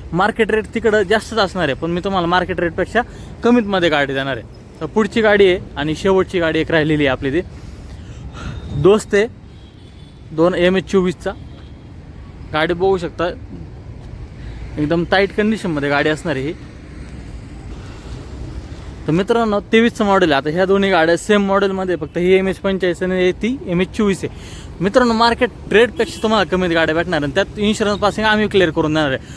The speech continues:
बाकीच्या ठिकाणी काय असायचं की इन्शुरन्स पासिंग तुम्ही करा, आम्ही तुम्हाला प्राईसमध्ये कमी जास्त करू. आम्ही प्राईसमध्ये पण कमी जास्त करून देणार आहे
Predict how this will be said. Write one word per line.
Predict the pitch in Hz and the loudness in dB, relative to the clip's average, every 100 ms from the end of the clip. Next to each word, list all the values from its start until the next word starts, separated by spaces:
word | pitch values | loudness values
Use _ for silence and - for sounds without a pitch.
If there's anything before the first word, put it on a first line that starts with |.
| - - | -16 -2
बाकीच्या | 175 185 208 | 0 2 2
ठिकाणी | 190 190 185 | 2 2 0
काय | 196 | 2
असायचं | 196 180 151 180 - - - - | 2 2 0 -4 -12 -16 -6 0
की | 202 190 | 0 2
इन्शुरन्स | 196 185 202 190 | 0 2 2 0
पासिंग | - 190 185 | 2 2 2
तुम्ही | 170 185 185 | 0 0 2
करा, | 165 170 | 4 4
आम्ही | 170 160 | 2 0
तुम्हाला | 165 165 | 0 0
प्राईसमध्ये | 170 156 156 156 | 2 2 2 -2
कमी | 190 180 | 0 2
जास्त | 170 151 | 2 2
करू. | 147 | 2
आम्ही | 139 165 | 2 2
प्राईसमध्ये | 170 208 214 226 220 220 | 0 0 0 0 2 2
पण | 226 | 2
कमी | 214 220 | -2 0
जास्त | 214 220 202 | 0 0 -2
करून | 175 180 | 0 0
देणार | 190 196 | 2 0
आहे | 175 | 0